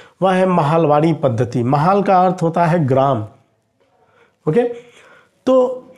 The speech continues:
भारत में जैसी जैसी सिस्टम जहाँ पे था, उसी में थोड़े बहुत चेंजेस के साथ अपना फ़ायदा देखते हुए ब्रिटिश ईस्ट इंडिया कंपनी ने क्या किया, अ, अलग-अलग, भारत के अलग-अलग भागों में भूमि व्यवस्था, नई भूमि व्यवस्थाओं को लागू करने का काम किया।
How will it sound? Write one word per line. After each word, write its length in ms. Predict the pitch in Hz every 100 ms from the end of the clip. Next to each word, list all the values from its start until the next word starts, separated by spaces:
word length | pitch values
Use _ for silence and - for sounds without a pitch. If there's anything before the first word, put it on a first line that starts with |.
| _ -
भारत 280 | 135 185 214
में 160 | 247 180
जैसी 300 | 180 185 220
जैसी 580 | 208 202 226 220 208 - _
सिस्टम 460 | - 180 - 226 202
जहाँ 260 | 160 143
पे 140 | 185 185
था, 160 | 185
उसी 280 | 180 185 226
में 180 | 220 214
थोड़े 280 | - 247 233
बहुत 380 | 190 170 - -
चेंजेस 360 | 160 156 170
के 100 | 165
साथ 220 | - 139 131
अपना 260 | 127 143 123
फ़ायदा 340 | - 127 139
देखते 340 | 123 120 120
हुए 140 | 139 139
ब्रिटिश 340 | 120 117 135
ईस्ट 160 | 131 -
इंडिया 200 | 123 123
कंपनी 340 | 117 120 127
ने 140 | 131 127
क्या 180 | 143 139
किया, 320 | 160 147 - - - - _ -
अ, 200 | 185 165 -
अलग-अलग, 480 | 170 202 165 170 160 147 - - -
भारत 280 | 131 156 -
के 80 | 165
अलग-अलग 540 | 135 143 135 139 123
भागों 280 | 110 120 131
में 220 | 131 120
भूमि 240 | 107 127
व्यवस्था, 580 | 120 117 113 - 180 196 - - _ _ _ -
नई 220 | 143 208
भूमि 260 | 143 151 147
व्यवस्थाओं 460 | 135 127 - 123
को 120 | 120
लागू 280 | 120 113 113
करने 300 | 110 113 110
का 120 | 107
काम 300 | 110 151 226 247 - _ -
किया। 180 | 185